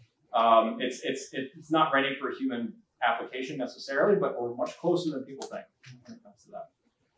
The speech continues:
Uh, otherwise, ferrofluid, being able to print with magnetic materials right off the, right off the bat. So the idea with it is that you would have a vat of me-, metallic or just metal composite material,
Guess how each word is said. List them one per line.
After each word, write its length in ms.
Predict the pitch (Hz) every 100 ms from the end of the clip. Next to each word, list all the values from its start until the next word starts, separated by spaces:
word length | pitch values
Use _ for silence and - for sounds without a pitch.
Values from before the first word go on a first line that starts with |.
| _ 123
Uh, 220 | 262 -
otherwise, 440 | - 208 185 170
ferrofluid, 540 | - 190 151 - 104 - - - _
being 220 | 135 143 151
able 140 | 147
to 140 | 135
print 180 | - 180
with 100 | 139
magnetic 520 | 135 127 - - - - - _ _ _ _ _ -
materials 800 | 123 - 143 110 - - - - _ - -
right 300 | 117 131 151
off 280 | 160 156 156
the, 240 | 156 135 147 143
right 160 | 139 151
off 160 | 147 -
the 60 |
bat. 100 | 107 - - _ - - _ _ _
So 160 | 143
the 120 | 135 135
idea 380 | 131 160 190
with 200 | 170 160
it 140 | 147 147 - _ _ -
is 200 | 127 127
that 260 | 123 120 - - 127
you 80 | 135
would 140 | 131
have 380 | 139 139 139 - - _ _ -
a 200 | 131 -
vat 320 | 135 180 - -
of 240 | 151 143 123
me-, 220 | 135 -
metallic 680 | 131 127 - 156 151 165 165 - _
or 220 | 131 120
just 180 | 135 135
metal 480 | 135 147 147 135 135 -
composite 480 | 131 131 135 135
material, 640 | 127 - 131 143 170 185